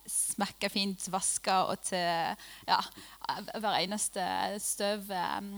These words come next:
dotten er tatt vekk, og den andre siden er bare full av barneleker og, ehm,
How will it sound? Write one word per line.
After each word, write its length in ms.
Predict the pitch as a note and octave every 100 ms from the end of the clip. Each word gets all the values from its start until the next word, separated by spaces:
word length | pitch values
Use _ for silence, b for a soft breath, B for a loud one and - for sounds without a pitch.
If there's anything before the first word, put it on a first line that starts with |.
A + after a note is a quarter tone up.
| G#3 G#3+
dotten 240 | G#3 -
er 80 | F#3+
tatt 220 | F#3 F#3
vekk, 340 | F#3+ D#4+ - - -
og 120 | A#3
den 80 | F#3
andre 640 | E3+ G3+ G#3+ F3+ E3 G#3+
siden 400 | G#3+ - G3 E3+
er 160 | - F3+
bare 260 | F#2+ F2+ D2+ - -
full 300 | - - -
av 160 | B2 G3 E3+
barneleker 800 | D#3 F3 G3+ G3+ F3 - G3 F#3+
og, 220 | F#3+ F3+
ehm, 440 | F3+ - G3+ G3+